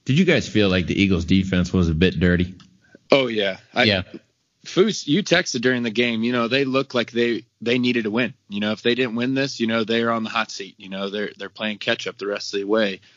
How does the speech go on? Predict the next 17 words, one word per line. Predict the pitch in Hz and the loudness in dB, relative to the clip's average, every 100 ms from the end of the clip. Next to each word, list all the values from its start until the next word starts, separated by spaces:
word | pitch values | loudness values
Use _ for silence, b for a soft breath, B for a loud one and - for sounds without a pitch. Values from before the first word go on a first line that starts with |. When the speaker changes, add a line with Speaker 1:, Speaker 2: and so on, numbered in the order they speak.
| b b b | b b b
Speaker 2:
Uh, | 92 90 | -2 0
but | 92 | 2
this | 117 - | 2 0
was | 95 | -2
a | |
huge | 104 - 131 131 110 | -2 2 4 4 2
win | 117 117 | 0 0
for | 123 | 0
them, | 120 110 | 0 2
and | 113 | 0
you | |
could | 113 104 | 0 -4
tell | - - 120 117 101 | -6 0 2 2 0
that | 98 98 | -6 -6
they | 110 110 | -2 0
were | 104 101 | 0 -4
doing | 104 101 | -4 -4